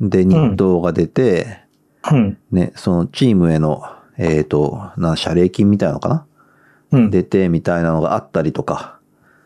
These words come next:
Speaker 2: うん、うん。
Speaker 1: するんだけども、まあ、今はね、もう全部選手が自分でっていうとこだと思うんで、
Speaker 2: うん。
Speaker 1: まあ、それプラス、まあ、活動費とかね。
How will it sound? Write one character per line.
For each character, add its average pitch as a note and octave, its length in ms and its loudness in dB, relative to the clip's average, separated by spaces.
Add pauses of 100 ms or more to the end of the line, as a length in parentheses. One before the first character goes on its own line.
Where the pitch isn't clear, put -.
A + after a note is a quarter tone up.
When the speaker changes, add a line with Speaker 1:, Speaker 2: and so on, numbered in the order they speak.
(140)
Speaker 2:
う C#3 60 4
ん、 G2 240 0
う - 40 -2
ん。 G#2+ 40 0
Speaker 1:
す B2+ 80 2
る A#2 140 2
ん A2 100 2
だ F2+ 120 0
け B2+ 100 -2
ど D3 80 0
も、 E3 160 2
ま F#3 140 0
あ、 - 20 2
今 C#3 200 2
は E2 100 0
ね、 F#2 160 0
も G#2+ 140 2
う E2+ 40 -2
全 F#2 220 0
部 D2 160 0 (320)
選 F#2+ 280 -2
手 D#2 200 0
が - 420 -4
自 E2 140 -2
分 D#2 200 0
で D#2+ 120 2
っ - 20 -2
て - 220 -2
い E2+ 60 4
う D#2 120 -2 (300)
と - 80 0
こ - 100 -4
だ E2 100 -2
と D#2+ 100 -2
思 E2 220 2
う D2 40 -2
ん C#2+ 100 -2
で、 D2+ 300 0 (640)
Speaker 2:
う D#3+ 60 4
ん。 G#2+ 240 0 (140)
Speaker 1:
ま B2+ 80 -2
あ、 - 20 -2
そ - 140 -2
れ D#3 140 2
プ D3+ 180 -2
ラ D#3 140 0
ス、 E3+ 180 0
ま C#3+ 140 2
あ、 G2+ 60 -4
活 - 300 -6
動 G2 120 4
費 - 100 -4
と D2+ 120 -4
か E2+ 120 -2
ね。 C3+ 240 0